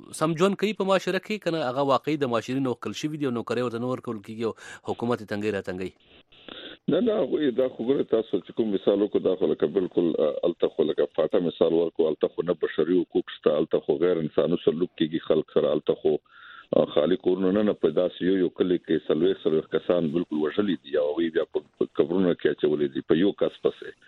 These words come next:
Speaker 2: نو هغه خو خیر ډېر غیر انساني. دلته خو، آ، تاسو وایئ ډېره مهذبه معاشرې کې دلته موږ امریکې کې اوسو او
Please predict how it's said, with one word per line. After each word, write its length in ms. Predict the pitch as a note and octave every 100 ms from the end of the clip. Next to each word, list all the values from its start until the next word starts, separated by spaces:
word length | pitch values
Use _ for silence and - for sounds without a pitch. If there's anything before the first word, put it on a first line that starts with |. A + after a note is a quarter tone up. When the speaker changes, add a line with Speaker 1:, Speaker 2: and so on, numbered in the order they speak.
| - - - - - -
Speaker 2:
نو 80 |
هغه 280 | - A#2+ A#2+
خو 160 | G2 G2+
خیر 280 | - A#2 G#2+ -
ډېر 220 | F#2 G2+
غیر 200 | F2+ G2
انساني. 300 | F#2 - F2
دلته 300 | E2+ C3+ -
خو، 340 | - F#2+ F2 D#2+ -
آ، 140 | D#2+ -
تاسو 240 | E2+ -
وایئ 120 | F2
ډېره 180 | E2 F2
مهذبه 500 | E2 E2 D2+ F2+ E2+
معاشرې 380 | D#2+ D2+ - F#2+
کې 140 | -
دلته 280 | D2+ D#2 -
موږ 160 | D2+ D2+
امریکې 340 | D2 C#2+ E2+
کې 160 | D2+ C#2+
اوسو 320 | D2 - A2+
او 180 | E2+